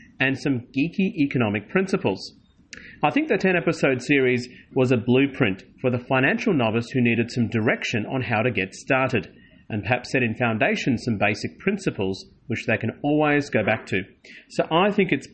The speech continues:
personally useful to revisit those podcast episodes once you've learned a bit about finance in general. I also think it's useful to look at the various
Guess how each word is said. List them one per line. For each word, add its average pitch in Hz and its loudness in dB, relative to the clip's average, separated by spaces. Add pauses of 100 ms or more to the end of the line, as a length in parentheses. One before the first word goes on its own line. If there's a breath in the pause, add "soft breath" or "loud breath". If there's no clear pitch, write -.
personally 165 2
useful 113 0 (300 loud breath)
to 131 2
revisit 139 2
those 117 4 (280)
podcast 127 0 (140)
episodes 110 0
once 120 0
you've 110 0
learned 110 0
a 95 -4
bit 110 0
about 101 0
finance 127 2
in 98 -4
general. 135 0 (800)
I 202 6
also 277 2
think 170 0 (340 loud breath)
it's 131 0
useful 175 0
to 160 0
look 147 2
at 131 0
the 117 -2
various 131 2